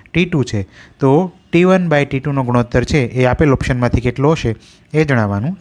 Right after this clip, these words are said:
છે. તો પ્રથમ ક્રમની પ્રક્રિયા માટે જોઈએ આપણે, કોઈ પણ વિઘટન પ્રક્રિયા અથવા તો પ્રથમ ક્રમની પ્રક્રિયા હોય તો પ્રારંભિક સાંદ્રતા જો કોણ હોય એ નોટ, તો એને અડધી થવા માટે લાગતો સમય,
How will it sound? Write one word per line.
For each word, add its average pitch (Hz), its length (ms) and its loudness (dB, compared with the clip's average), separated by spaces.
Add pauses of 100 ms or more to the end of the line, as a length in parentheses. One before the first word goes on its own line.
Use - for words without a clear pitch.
છે. 98 100 -4 (680)
તો 123 160 0
પ્રથમ 143 280 0
ક્રમની 165 260 -2
પ્રક્રિયા 156 340 0
માટે 147 220 0
જોઈએ 151 240 2
આપણે, 135 200 -2
કોઈ 139 140 0
પણ 143 140 0
વિઘટન 123 320 -2
પ્રક્રિયા 143 360 0
અથવા 127 140 -2
તો 123 80 0
પ્રથમ 131 300 0
ક્રમની 139 280 0
પ્રક્રિયા 139 380 0
હોય 151 180 2 (720)
તો 131 360 2 (200)
પ્રારંભિક 165 400 0
સાંદ્રતા 139 400 -2
જો 135 200 2
કોણ 151 200 -2
હોય 139 200 2
એ 143 260 0
નોટ, 160 260 0 (540)
તો 143 140 0
એને 151 240 -2
અડધી 131 340 2
થવા 185 220 2
માટે 156 220 0
લાગતો 135 300 0
સમય, 131 300 -2